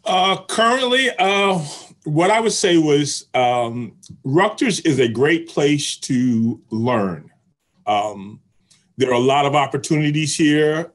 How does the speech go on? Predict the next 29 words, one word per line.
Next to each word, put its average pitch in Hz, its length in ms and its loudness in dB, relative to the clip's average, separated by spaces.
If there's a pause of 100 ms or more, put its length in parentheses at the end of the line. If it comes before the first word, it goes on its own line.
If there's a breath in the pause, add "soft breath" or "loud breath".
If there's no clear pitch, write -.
um, 120 400 -2
to 117 120 -4
better 131 260 -2
yourself 139 500 -2
through 113 160 -2
education. 135 960 -2 (680)
Uh, 117 160 0
there 127 120 2
are 123 40 2
a 117 40 0
lot 131 260 2
of 123 120 -2
different 131 400 0
jobs 135 600 -2
that 131 220 -2
come 147 200 -2
open, 156 580 -2 (120)
um, 107 640 -6 (240)
that 120 400 -4 (140)
I 117 100 0
would 123 320 2
apply, 127 420 -4
I 120 200 -2
would 113 320 -2
encourage 139 420 0
people 127 220 -4
to 127 140 0
apply 139 400 0
for. 110 480 -4